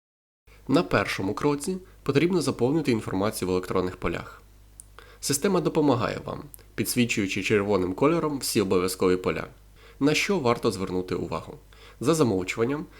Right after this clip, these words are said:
закупівля проводиться із застосуванням електронного аукціону. Однак в разі наявного обґрунтування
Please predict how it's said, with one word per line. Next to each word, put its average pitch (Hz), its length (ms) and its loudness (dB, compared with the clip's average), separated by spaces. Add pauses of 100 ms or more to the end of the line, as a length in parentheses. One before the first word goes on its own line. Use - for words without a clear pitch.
(160)
закупівля 170 500 0
проводиться 135 640 -2
із 131 140 0
застосуванням 101 840 -2
електронного 90 540 -2
аукціону. - 520 -6 (380)
Однак 131 380 4
в 110 80 -4
разі 117 280 4
наявного 110 540 2
обґрунтування 170 720 0